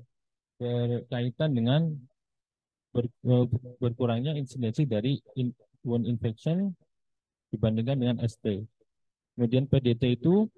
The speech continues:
eh, bisa me-, mengurangi risiko dari kematian dibandingkan dengan surgical tracheostomy. Kemudian, eh, pada subgroup analis ini bisa disimpulkan bahwa P D T itu lebih superior dibanding S T dan S T itu lebih,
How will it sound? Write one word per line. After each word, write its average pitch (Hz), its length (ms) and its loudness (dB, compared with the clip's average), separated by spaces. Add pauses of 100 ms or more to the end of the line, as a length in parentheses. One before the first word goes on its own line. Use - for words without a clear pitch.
(160)
eh, 123 160 2
bisa 117 320 0
me-, 139 400 0
mengurangi 131 1400 2
risiko 135 400 -2
dari 120 320 0
kematian 127 640 0
dibandingkan 113 560 -2
dengan 120 260 0 (460)
surgical 117 320 -2
tracheostomy. 107 720 -2 (880)
Kemudian, 120 480 0 (960)
eh, 123 560 6
pada 127 240 6
subgroup 123 480 0
analis 123 400 4
ini 139 400 0 (320)
bisa 120 560 0
disimpulkan 117 960 0
bahwa 117 240 0
P 123 80 2
D 113 160 -2
T 123 160 0
itu 123 80 -2
lebih 143 240 2
superior 131 480 0
dibanding 107 400 -4
S - 160 -6
T 165 160 0
dan 120 240 -2
S 113 160 -8
T 127 160 -4
itu 131 80 -6
lebih, 135 320 -2